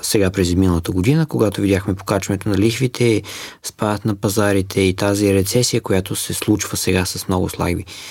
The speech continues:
темпове. И като икономически спад, а, и като спад на корпоративните продажби, а,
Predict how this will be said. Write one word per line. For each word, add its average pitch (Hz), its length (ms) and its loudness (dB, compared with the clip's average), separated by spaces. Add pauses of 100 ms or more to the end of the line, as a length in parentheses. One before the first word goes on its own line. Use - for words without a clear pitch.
(300)
темпове. 92 540 0 (140)
И 113 240 2
като 98 300 -2
икономически 104 800 0
спад, - 640 -2
а, 110 300 2
и 107 80 2
като - 220 -8
спад - 360 -4
на 120 140 0
корпоративните 110 720 -4
продажби, 95 800 0 (680)
а, 104 280 -2